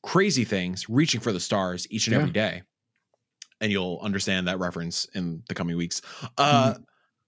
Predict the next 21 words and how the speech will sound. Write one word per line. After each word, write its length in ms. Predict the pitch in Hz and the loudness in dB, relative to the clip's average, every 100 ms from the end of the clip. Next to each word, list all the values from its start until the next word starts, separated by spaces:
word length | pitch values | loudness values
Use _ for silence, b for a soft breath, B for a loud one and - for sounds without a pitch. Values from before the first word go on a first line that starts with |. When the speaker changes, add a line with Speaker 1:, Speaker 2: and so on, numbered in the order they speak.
| _ _ _ _ _ _ _ _ | _ _ _ _ _ _ _ _
Speaker 1:
you'll 140 | 131 180 | 2 2
also 300 | 180 202 208 | 4 2 2
get 340 | 147 147 139 - _ _ _ - | 2 2 0 -6 _ _ _ -2
a 40 | |
lot 140 | 208 226 | 0 0
of 80 | |
perks, 480 | 220 208 127 - - - _ | 2 0 2 -4 -6 -10 _
such 340 | - - 165 170 | -6 0 2 2
as 160 | 165 | 0
IndieCast 600 | - 175 190 180 170 - - | 0 -2 0 0 -2 -4 0
Plus. 340 | 170 107 - | 0 0 -4
You 120 | 110 | -2
will 100 | 143 | 0
get 340 | 123 160 143 - | 0 0 -2 -8
this 420 | 135 104 190 220 220 - | -12 0 2 2 -4 -2
very 280 | 123 127 120 | 2 2 4
show 340 | - 123 117 | 2 2 2
week 340 | 110 117 170 - | 4 2 2 2
by 200 | 123 120 | 4 4
week, 360 | 104 107 104 B B B - | 4 2 0 B B B 2
ad-free, 920 | 156 202 180 - 165 170 107 117 | 4 2 -2 0 4 4 2 -2